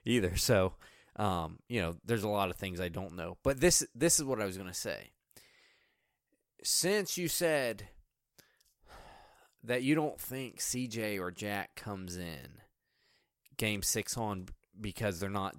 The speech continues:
they're not, or anyway, you don't think they're Q B two yet. Would it be fair to say, though, that freshman C J or Jack Miller's ceiling is still higher than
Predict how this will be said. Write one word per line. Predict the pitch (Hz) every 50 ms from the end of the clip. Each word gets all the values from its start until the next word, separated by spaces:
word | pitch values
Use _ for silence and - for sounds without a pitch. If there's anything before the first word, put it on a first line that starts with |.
| - - -
they're | 107 120 113
not, | 117 123 127 127 127 - - -
or | 147 147
anyway, | 143 147 139 135 113 95 - - - - _ _ -
you | 135 147 156
don't | 180 180 165
think | - 165 156 135 -
they're | 151 139 123 123 - - -
Q | - 147 143 117
B | 120 107 -
two | - - 113 104 92 85 82
yet. | 85 92 95 82 - - - - - - - _ _ _ _ _ _ _ _ _ _ _ _ _ _ _ _ _ _ _ _ _ _ _ _ _ _ - - - _ _ _ _ _ -
Would | 151 165 180
it | 185 175 -
be | - 202 196
fair | - - 180 185 196 196
to | 175 170
say, | - - - 139 135 143 156
though, | 147 170 165 165 165 170 175 175 170 - _ _ _ _ _ _ _ _ _ _ _ _ _ _ _ _ _ _ -
that | 120 123 123 120 - - _ _ _ _ _ _ _ _ _ _ _ _ _ _ _ _ _ _ _ _ _ _ _ _ _ _ _ _ _ _ _ _ _ _ - -
freshman | - - 151 156 156 - - - 165 160 156 139
C | - - 156 160 160
J | 143 131 151 147 147 147
or | - - 127 120
Jack | 107 - 123 120 123 123 87 98
Miller's | 117 113 117 120 131 135 135 127 117 -
ceiling | - - - - 131 123 123 131 139 135 127 113
is | 98 95 -
still | - - - 123 123 117
higher | 107 101 107 104 107 113 110 113 110
than | 98 104 92 90 90 90 90